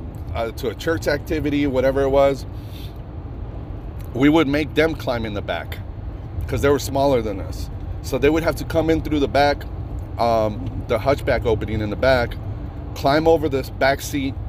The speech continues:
and then open the doors for us. Oh my God. I, I,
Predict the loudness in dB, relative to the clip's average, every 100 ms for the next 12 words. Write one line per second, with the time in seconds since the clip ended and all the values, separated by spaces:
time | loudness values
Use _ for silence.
0 | -8 -6 -2 -2 2 0 0 -4 0 2
1 | 2 0 -2 0 0 0 -2 -6 -6 -6
2 | -6 -6 -6 -2 4 6 4 2 -4 -4
3 | -6 -2 0 0 -2 -4 -6 -8 -8 -6
4 | -6 -6 -8 -6 -8 -8 -8 -8 -8 -6
5 | -6 -6 -6 -6 -6 -4 -4 0 2